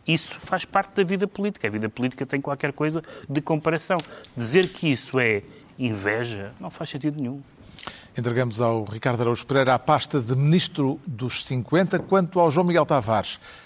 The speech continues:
Speaker 2: quer ser desta vez Ministro dos Pensionistas. Atribui o aumento extra-, extraordinário das pensões, João Miguel Tavares, ao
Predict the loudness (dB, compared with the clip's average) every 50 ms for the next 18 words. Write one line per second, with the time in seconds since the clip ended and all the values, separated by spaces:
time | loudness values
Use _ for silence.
0 | -20 -20 -20 _ _ -2 -2 2 2 2 4 4 4 2 2 0 2 2 2 2
1 | 0 -2 -2 -2 -4 -4 -6 -4 -4 -4 -8 -4 0 2 2 2 2 0 0 0
2 | 0 0 0 0 -2 -2 -2 -2 -2 -2 -2 -8 -12 -18 -18 -18 -18 -20 -20 -20
3 | -20 -4 -4 -4 -2 2 4 4 4 6 6 6 8 8 6 6 6 6 6 6
4 | 6 6 4 4 4 2 -2 -6 -6 2 4 6 6 6 4 4 2 0 2 2
5 | 4 4 4 6 4 4 4 4 4 2 0 2 0 0 0 0 0 0 0 0
6 | 0 0 -2 -2 -4 -4 -4 -4 -4 0 2 2 2 4 2 0 4 4 4 4
7 | 4 2 2 4 4 6 4